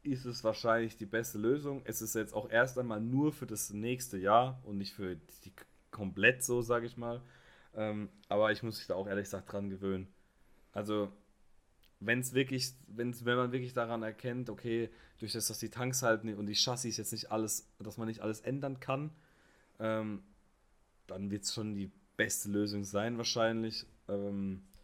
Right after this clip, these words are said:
aber ja, ich weiß nicht. Ich hab mir auch erst gedacht, beim ersten Mal, ich das gelesen hab, was fun-, was ist denn jetzt los?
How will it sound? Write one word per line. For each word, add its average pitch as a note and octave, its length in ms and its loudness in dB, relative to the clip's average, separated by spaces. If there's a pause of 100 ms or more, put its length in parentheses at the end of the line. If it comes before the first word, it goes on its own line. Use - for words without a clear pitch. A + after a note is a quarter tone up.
(420)
aber F2 420 -10 (120)
ja, E2+ 360 -8
ich - 120 -20
weiß G2 240 -6
nicht. - 220 -10 (580)
Ich A#2 140 2
hab C3 140 4
mir A#2+ 100 2
auch A#2 180 0
erst A2+ 220 0
gedacht, G#2+ 260 0
beim G2+ 140 0
ersten G#2+ 320 -6
Mal, G#2+ 160 -2
ich G#2 60 -10
das G#2+ 200 -8
gelesen G2+ 300 -4
hab, G2 140 -8
was F#2+ 300 -10
fun-, A2+ 200 -6
was G#2 180 -8
ist A2 160 -10
denn G#2 120 -6
jetzt A2 280 -4
los? G#2+ 360 -2